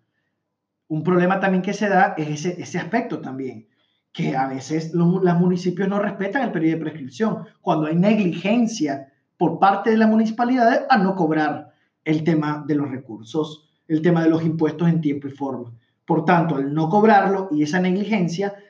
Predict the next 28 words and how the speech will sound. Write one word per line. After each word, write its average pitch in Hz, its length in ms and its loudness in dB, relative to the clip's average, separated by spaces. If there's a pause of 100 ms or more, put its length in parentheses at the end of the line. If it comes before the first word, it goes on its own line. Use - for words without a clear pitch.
(120)
también 170 580 4
debería 156 400 4
ser 147 240 0
sancionada 160 520 -2
por 175 140 -6
seguridad 143 360 -4
jurídica 160 600 0 (240)
de 165 140 6
los 156 160 6
ciudadanos. 131 560 2 (380)
Entonces, 214 420 4
hasta 190 240 2
aquí, 226 640 2 (160)
eh, 156 220 0
solamente 170 960 4 (380)
quería 160 360 4
abordar 160 400 4
este 170 180 0
tema 185 600 2
de 147 80 -4
la 151 80 -2
importancia 156 600 -2
de 180 80 4
la 180 60 4
autonomía 180 600 2
de 202 80 2
los 202 140 0
municipios, 180 960 0